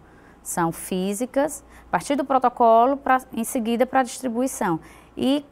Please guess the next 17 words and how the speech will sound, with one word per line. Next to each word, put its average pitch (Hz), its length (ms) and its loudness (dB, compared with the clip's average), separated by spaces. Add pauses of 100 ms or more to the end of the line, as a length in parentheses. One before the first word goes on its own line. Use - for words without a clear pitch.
(120)
além 254 520 2
disso, 262 480 -2
hoje 240 320 4
eu 254 80 2
tenho 254 340 0
um, 254 220 0
uma 220 360 -2
análise 208 760 0
de 190 200 -8
cunho 254 280 0
administrativo 214 840 -2
sobre 226 280 -2
os 247 100 -6
pedidos 262 520 -4
que 269 160 -4
são 277 220 0
feitos 269 760 0